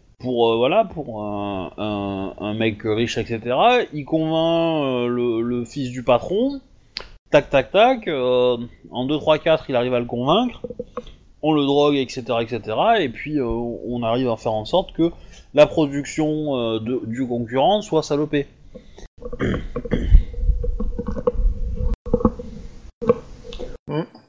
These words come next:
Speaker 1: Ça semble assez logique dans l'objectif pour dépenser des, quelques, quelques sous pour payer des mecs qui soient capables de faire ça, et cetera, et cetera. Voilà. Si je cherche au Google le nom du gars, euh, au moins le patron, euh, il est, euh,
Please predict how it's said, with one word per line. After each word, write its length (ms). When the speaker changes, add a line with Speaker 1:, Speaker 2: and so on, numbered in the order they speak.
Speaker 1:
Ça 200
semble 220
assez 220
logique 500
dans 460
l'objectif 760
pour 180
dépenser 440
des, 240
quelques, 420
quelques 300
sous 180
pour 280
payer 280
des 160
mecs 180
qui 120
soient 160
capables 260
de 80
faire 200
ça, 300
et 100
cetera, 340
et 40
cetera. 460
Voilà. 260
Si 160
je 40
cherche 220
au 60
Google 500
le 140
nom 100
du 200
gars, 260
euh, 920
au 100
moins 160
le 60
patron, 540
euh, 540
il 140
est, 140
euh, 300